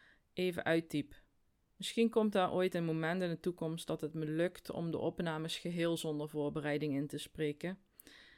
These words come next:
Ik besef me ook, ik ben nog steeds herstellende, ondanks dat het ieder jaar stukken beter gaat en er zit echt progressie in. En daar ben ik onwijs dankbaar voor. Mocht je naar aanleiding van mijn verhaal meer willen weten,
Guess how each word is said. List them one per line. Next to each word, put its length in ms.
Ik 160
besef 320
me 100
ook, 300
ik 140
ben 140
nog 140
steeds 300
herstellende, 840
ondanks 420
dat 160
het 180
ieder 240
jaar 260
stukken 380
beter 320
gaat 360
en 180
er 220
zit 360
echt 320
progressie 600
in. 320
En 120
daar 120
ben 200
ik 160
onwijs 720
dankbaar 480
voor. 340
Mocht 260
je 80
naar 160
aanleiding 460
van 160
mijn 160
verhaal 400
meer 280
willen 220
weten, 500